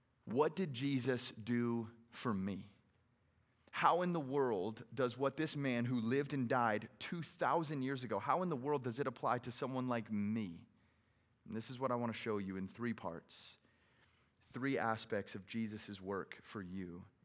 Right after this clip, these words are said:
Jesus in my place, here's the first aspect. He was condemned so I could be released.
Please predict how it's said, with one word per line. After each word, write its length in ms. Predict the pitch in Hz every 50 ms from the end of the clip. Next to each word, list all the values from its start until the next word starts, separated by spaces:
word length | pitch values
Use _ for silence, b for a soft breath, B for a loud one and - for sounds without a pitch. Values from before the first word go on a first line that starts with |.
| b b b b b b b b b b b _ _
Jesus 360 | - - 123 123 123 131 - -
in 80 | 131
my 140 | 127 120 123
place, 300 | 120 - 123 107 104 -
here's 200 | - 123 117 -
the 80 | - 110
first 400 | - - 110 101 - - - - -
aspect. 580 | 92 90 90 - - 98 87 87 - _ - - _ _ _ _ _ _ _ _ _ _ _ _ _ _ _ _ _ _ _ _ _ B B B B B
He 260 | - - 160 160 165
was 260 | 160 156 160 143 -
condemned 720 | - - 165 156 143 123 120 104 98 98 104 107 113 120 120 110 - b b b b b b
so 360 | - - - 151 127 - - -
I 360 | 117 120 117 127 139 143 139 -
could 220 | - 139 117 101
be 420 | 123 123 123 120 120 120 120 120 117 - - - _ -
released. 680 | 104 104 101 101 101 92 98 - - - - - -